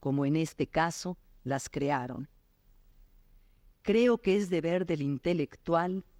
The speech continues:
tratar de modificar el panorama ideológico de su época. Creo que, como en todos los tiempos, al intelectual se le presenta la opción de escoger entre ser colaborador silencioso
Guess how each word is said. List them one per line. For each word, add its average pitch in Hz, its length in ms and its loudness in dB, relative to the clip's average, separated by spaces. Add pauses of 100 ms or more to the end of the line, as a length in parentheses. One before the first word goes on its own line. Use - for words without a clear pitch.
(260)
tratar 190 560 0
de 180 120 0
modificar 156 720 0
el 165 140 -2
panorama 151 760 0
ideológico 135 760 -2
de 131 120 -2
su 131 220 -4
época. - 460 -6 (1080)
Creo 214 440 4
que, 170 420 2
como 147 280 0
en 143 140 0
todos 214 360 2
los 160 240 -2
tiempos, 147 720 -6 (320)
al 160 160 0
intelectual 160 880 2
se 202 160 0
le 160 100 -2
presenta 185 640 -2
la 147 140 0
opción 196 500 0
de 170 140 0
escoger 165 640 -4 (480)
entre 160 440 2
ser 214 420 0
colaborador 156 720 0
silencioso 156 960 -2